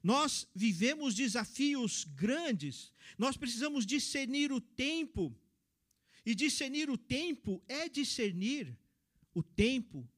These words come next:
dos temores no nosso coração. E quem é que não tem medo? Quem é que não tem medo? Nós temos medo até das coisas boas,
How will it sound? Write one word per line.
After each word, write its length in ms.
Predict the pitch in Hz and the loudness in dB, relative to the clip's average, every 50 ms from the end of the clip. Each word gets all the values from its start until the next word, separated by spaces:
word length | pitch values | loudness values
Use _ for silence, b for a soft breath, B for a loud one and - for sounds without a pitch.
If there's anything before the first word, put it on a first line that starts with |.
| _ - _ _ - | _ -20 _ _ -4
dos 240 | 151 170 190 - | -2 -2 -2 -2
temores 600 | - - 226 214 202 185 180 185 190 175 180 180 | -4 -2 0 2 2 2 2 2 0 0 -2 -4
no 140 | 170 180 185 | -4 -4 -4
nosso 400 | 175 160 151 156 156 - - 156 | -4 -4 -6 -6 -6 -8 -8 -12
coração. 540 | - - 165 160 156 - - - 131 135 135 - _ _ _ b b b b b b | -14 -10 -10 -10 -10 -10 -10 -8 -8 -8 -10 -12 _ _ _ b b b b b b
E 60 | - 247 | -18 -18
quem 300 | - - 320 302 277 196 | -14 -12 -8 -4 -4 -4
é 60 | 160 | -4
que 160 | 160 - 151 | -4 -6 -8
não 160 | 139 131 131 | -8 -8 -10
tem 220 | 123 - 139 131 131 | -10 -10 -10 -8 -8
medo? 400 | 127 120 120 120 135 131 135 143 - _ _ _ _ _ _ _ _ _ _ _ _ _ _ _ _ _ _ _ _ _ _ _ _ _ _ _ _ _ _ _ _ _ _ _ _ _ | -8 -8 -10 -10 -10 -12 -12 -12 -16 _ _ _ _ _ _ _ _ _ _ _ _ _ _ _ _ _ _ _ _ _ _ _ _ _ _ _ _ _ _ _ _ _ _ _ _ _
Quem 300 | - 220 269 285 226 151 | -8 -8 -6 -6 -6 -4
é 180 | 143 147 151 139 - - | -4 -4 -6 -8 -12 -8
que 120 | - 143 | -4 -4
não 420 | 135 131 127 131 131 143 151 151 - _ _ | -2 0 0 -2 -2 -4 -6 -10 -12 _ _
tem 140 | - 180 165 | -4 -2 -2
medo? 500 | 156 131 117 113 107 104 - - 127 127 - _ _ _ _ _ _ _ _ _ _ _ b b b b b b b b b b b b b b b _ _ _ _ _ _ _ _ _ _ _ _ _ _ _ | -2 -2 -2 -4 -4 -6 -8 -12 -14 -14 -16 _ _ _ _ _ _ _ _ _ _ _ b b b b b b b b b b b b b b b _ _ _ _ _ _ _ _ _ _ _ _ _ _ _
Nós 200 | - 202 247 233 | 0 0 0 0
temos 320 | - - 294 285 285 262 208 | 0 -2 -4 -2 -2 -4 -4
medo 260 | 233 262 294 247 277 | -4 -4 -4 -4 -6
até 280 | 269 262 _ 277 285 294 | -8 -6 _ -6 -6 -4
das 200 | 294 302 - - | -4 -6 -6 -6
coisas 360 | - 277 277 262 320 320 247 | -6 -8 -6 -6 -6 -6 -6
boas, 600 | 175 160 175 190 208 196 147 120 - - - - | -4 -4 -4 -4 -4 -4 -6 -8 -10 -16 -20 -20